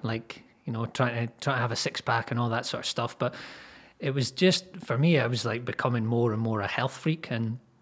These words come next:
the paleo diet at the time really felt like a good fit for where I was. You know, it was, it was like, eat from nature, and it just seemed,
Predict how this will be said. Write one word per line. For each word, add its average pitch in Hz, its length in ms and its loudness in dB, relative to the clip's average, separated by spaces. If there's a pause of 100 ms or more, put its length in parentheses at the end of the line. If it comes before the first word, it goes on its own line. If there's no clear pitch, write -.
(320)
the 117 280 -2 (120)
paleo 143 380 6
diet 110 260 4
at 110 60 -6
the 113 60 -2
time 110 320 0
really 117 480 2 (1300)
felt - 280 2
like 120 140 -2
a 101 60 0
good 131 220 2
fit - 280 0
for 110 140 0
where 117 200 2
I 110 40 4
was. 127 480 6
You 127 80 0
know, 123 100 2
it 135 60 -4
was, 110 200 -4 (120)
it 120 120 -8
was 107 180 -6
like, 113 320 -2 (680)
eat 156 160 -2
from 117 160 0
nature, 170 480 0
and 151 100 -4
it 139 100 -2
just 127 220 0
seemed, 120 360 0